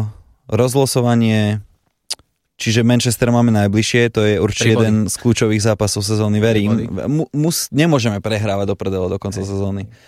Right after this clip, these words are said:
Speaker 1: Síce sa nám to stalo, keď odišiel Potter a prišiel Lampard, tak sme prehrali asi osem z posledných osmých zápasov, ale teraz nie je tá istá situácia. To už bolo tým, že bolo jasné, že tri štvrťka pôjde preč,
Speaker 2: Hej.
Speaker 1: Lukaku, Ziyech a tak ďalej, títo s-, veľmi sympatickí hráči.
Speaker 2: <laughs>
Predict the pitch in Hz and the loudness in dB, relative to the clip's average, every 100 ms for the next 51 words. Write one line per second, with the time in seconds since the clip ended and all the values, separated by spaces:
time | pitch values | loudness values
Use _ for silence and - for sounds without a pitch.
0 | _ - 143 120 131 120 110 - 123 110 | _ -4 -4 -2 0 0 -2 0 0 0
1 | 107 104 107 110 98 117 107 101 - 104 | 0 0 0 -2 0 0 0 0 -2 -4
2 | - 104 107 101 92 98 95 101 107 107 | -2 0 0 0 -2 -2 -2 -2 0 0
3 | 101 98 98 98 95 87 107 98 - 104 | 0 0 0 -2 -2 -2 -2 -4 -6 -8
4 | - 98 101 98 95 98 101 92 - 104 | -6 -4 -4 -4 -4 -2 -2 -2 0 0
5 | 127 - - - - _ _ 113 117 120 | 0 -2 -18 -20 -20 _ _ 0 2 2
6 | 120 139 127 110 107 107 117 117 107 98 | 2 2 2 2 0 -2 0 0 0 0
7 | 92 107 98 107 - 113 107 104 107 110 | 0 -2 2 0 2 0 0 0 2 2
8 | 107 113 110 107 101 107 113 110 - 107 | 2 -2 0 0 0 -2 -4 -4 -4 -4
9 | 117 101 98 113 117 113 110 107 113 - | 0 0 0 0 0 0 -2 0 -2 -2
10 | 113 101 110 110 107 - 90 104 101 98 | -4 -2 0 2 0 -2 -2 -2 0 0
11 | 101 110 104 98 - 104 113 113 104 117 | 0 -2 -2 -6 -6 -2 0 0 -2 -4
12 | 110 107 107 - 107 101 98 - 135 120 | -4 -4 -6 -4 0 0 0 -2 -6 -6